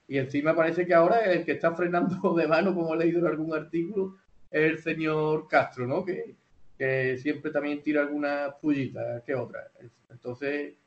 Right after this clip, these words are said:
me parece vergonzoso que digan que frena de mano el club que, que, que siempre, pues, ha, ha soltado más, más veneno, entre comillas, deportivamente hablando,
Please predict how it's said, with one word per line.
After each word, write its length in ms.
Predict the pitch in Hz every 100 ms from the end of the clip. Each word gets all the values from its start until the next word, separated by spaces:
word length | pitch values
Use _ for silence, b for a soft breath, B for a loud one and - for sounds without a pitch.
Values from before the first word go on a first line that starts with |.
| - - _
me 80 | 127
parece 280 | 120 127 143
vergonzoso 640 | 143 135 123 - 170 120
que 100 | 123
digan 360 | 131 143 147 147
que 100 | 139
frena 460 | 151 151 151 151
de 100 | 147
mano 300 | 151 151 160
el 100 | 151
club 340 | - 151 160 170
que, 480 | 170 151 147 143 135
que, 280 | 135 131 127
que 120 | 131
siempre, 400 | 127 135 135 147
pues, 560 | 151 147 143 135 135 135
ha, 440 | 135 - _ -
ha 40 | 135
soltado 480 | 139 135 143 139
más, 300 | 147 143 139
más 300 | 135 135 139 139
veneno, 380 | 143 147 156
entre 220 | 175 160 135
comillas, 360 | 139 147 175
deportivamente 640 | 156 139 - 147 143 143 143
hablando, 420 | 143 147 160